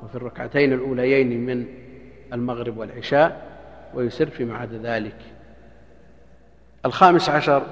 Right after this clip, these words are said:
قراءة ما زاد عن الفاتحة من القرآن. قال صاحب المغني: "لا نعلم خلافا في أنه يسن قراءة سورة مع الفاتحة في الأوليين،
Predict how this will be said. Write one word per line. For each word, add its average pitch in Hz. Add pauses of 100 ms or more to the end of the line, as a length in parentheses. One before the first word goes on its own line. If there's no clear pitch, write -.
قراءة 139
ما 131
زاد 135
عن 127
الفاتحة 131
من 131
القرآن. 123 (1200)
قال 127
صاحب 127
المغني: 131
"لا 143
نعلم 147 (100)
خلافا 156 (720)
في 131
أنه 131
يسن 131
قراءة 131 (160)
سورة 127
مع 117
الفاتحة 131 (440)
في 143
الأوليين، 120